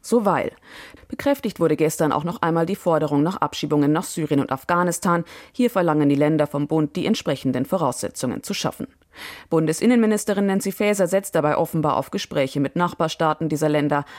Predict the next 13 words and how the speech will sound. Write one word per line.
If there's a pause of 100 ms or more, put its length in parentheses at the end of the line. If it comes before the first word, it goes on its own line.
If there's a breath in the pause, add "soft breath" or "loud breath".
(140 loud breath)
Einige
Ministerpräsidenten
fordern
hingegen
direkten
Kontakt
mit
den
islamistischen
Taliban
und
dem
Assad-Regime.